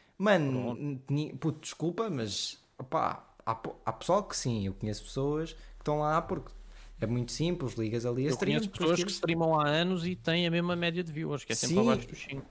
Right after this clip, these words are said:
Speaker 1: exatamente. E há pessoal que até curte e depois fica lá e tira os votos.
Speaker 2: Pronto,
Speaker 1: Há
Speaker 2: lá
Speaker 1: outros,
Speaker 2: está.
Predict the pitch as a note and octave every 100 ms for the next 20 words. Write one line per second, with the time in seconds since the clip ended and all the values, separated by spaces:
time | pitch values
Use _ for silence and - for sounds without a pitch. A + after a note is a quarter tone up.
0 | - C#3 G3+ G#3+ B3 F#3+ D#3+ B2+ - C#3+
1 | D#3 - G#3 - B3 C4+ C4+ C#4 - E3+
2 | - G3 G3+ G3 G3 F3+ G3+ G#3 G3 F#3+
3 | F#3 F3+ C3 A2+ G#2 C3+ D4+ - A3 G3
4 | D3 B2 E3 A#2 B2 A3+